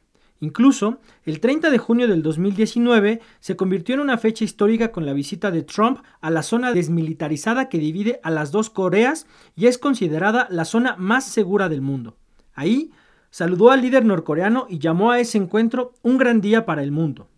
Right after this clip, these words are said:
"Para mí es un honor estar aquí", dijo Kim. Ya en febrero de ese mismo año se habían encontrado, pero en Vietnam. Corea del Sur, el eterno enemigo de Corea del Norte, vio con buenos ojos este acercamiento. Eso sí, sin muchas expectativas.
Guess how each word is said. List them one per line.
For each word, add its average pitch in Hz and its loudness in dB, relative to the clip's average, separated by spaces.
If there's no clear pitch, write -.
"Para 156 -4
mí 294 2
es 285 -2
un 240 2
honor 208 2
estar 180 -4
aquí", 226 -2
dijo 165 -6
Kim. 214 2
Ya 254 0
en 311 0
febrero 208 2
de 185 0
ese 202 -2
mismo 190 0
año 208 2
se 226 -6
habían 170 -2
encontrado, 180 -2
pero 147 -4
en 139 -4
Vietnam. 139 -6
Corea 160 -4
del 226 2
Sur, 262 2
el 139 -4
eterno 240 2
enemigo 190 2
de 170 0
Corea 156 -2
del 196 0
Norte, 220 0
vio 240 -2
con 262 0
buenos 233 2
ojos 220 -2
este 202 -4
acercamiento. 165 -4
Eso 202 -2
sí, 320 0
sin 175 -2
muchas 196 2
expectativas. - -10